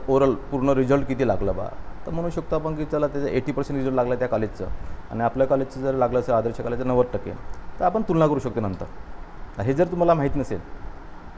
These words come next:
की महात्मा गांधीचं result किती लागलं आणि, आणि आदर्श कॉलेजचं result किती लागलं, तर तुम्ही त्या दोघांची तुलना करू शकत नाही, कारण की त्यासाठी तुम्हाला मग त्या कॉलेजची, अ, रिझल्ट, अ, कॉलेजचं रिझल्ट किती लागलं त्याच्या आकडेवारी तुम्हाला घ्यावं लागेल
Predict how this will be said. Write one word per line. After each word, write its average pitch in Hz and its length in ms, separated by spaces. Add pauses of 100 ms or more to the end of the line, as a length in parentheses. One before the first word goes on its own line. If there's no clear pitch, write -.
की 127 80
महात्मा 113 260
गांधीचं 139 220
result 135 260
किती 127 200
लागलं 95 260
आणि, 113 380 (1400)
आणि 117 120
आदर्श 113 320
कॉलेजचं 127 460
result 120 320
किती 110 180
लागलं, 92 220 (360)
तर - 80
तुम्ही 165 160
त्या 165 100
दोघांची 151 320
तुलना 147 200
करू 143 140
शकत 127 260
नाही, 127 140 (640)
कारण 123 140
की 131 40
त्यासाठी 143 280
तुम्हाला 147 220
मग 156 140
त्या 160 140
कॉलेजची, 151 680 (460)
अ, 120 200
रिझल्ट, 139 320
अ, 120 160 (160)
कॉलेजचं 135 280
रिझल्ट 143 240
किती 151 160
लागलं 139 180
त्याच्या 135 220
आकडेवारी 139 320
तुम्हाला 135 220
घ्यावं 104 180
लागेल 110 240